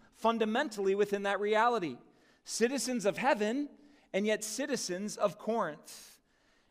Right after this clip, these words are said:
And that's the core issue for these Christians. Quite frankly, it's the core issue for us as well. Which identity will influence them the most? It's the same question that could be posed to us.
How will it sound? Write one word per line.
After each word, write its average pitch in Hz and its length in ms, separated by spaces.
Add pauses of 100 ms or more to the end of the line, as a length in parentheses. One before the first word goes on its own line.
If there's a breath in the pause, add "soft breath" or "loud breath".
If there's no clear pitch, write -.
And 151 140
that's 208 340
the 175 120
core 175 420
issue 196 380
for 151 220
these 139 280
Christians. 147 540
Quite 147 240
frankly, 180 420
it's 131 140
the - 80
core 151 260
issue 139 380 (300 loud breath)
for - 240
us 147 240
as 147 160
well. 175 520 (500 soft breath)
Which 180 440
identity 165 920 (260 loud breath)
will 160 220
influence 160 880
them 135 400
the 156 80
most? 156 840 (1500)
It's 135 100
the 131 80
same 185 260
question 175 380
that 147 120
could 131 120
be 131 120
posed 139 340
to - 100
us. - 460